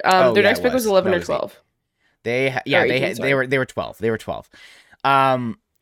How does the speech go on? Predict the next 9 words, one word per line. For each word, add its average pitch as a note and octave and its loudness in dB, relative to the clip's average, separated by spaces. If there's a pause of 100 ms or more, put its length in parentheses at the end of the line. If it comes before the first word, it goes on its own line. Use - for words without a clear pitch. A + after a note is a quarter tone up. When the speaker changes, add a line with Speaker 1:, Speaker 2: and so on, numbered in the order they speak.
(280)
Speaker 2:
man, C3 -4
though, C#3+ 0 (280)
<laughs> - -14
it's, G#3 0
it's F#3 2
always C#4 4
so G3+ 0
funny B2+ 0
watching G#2+ -4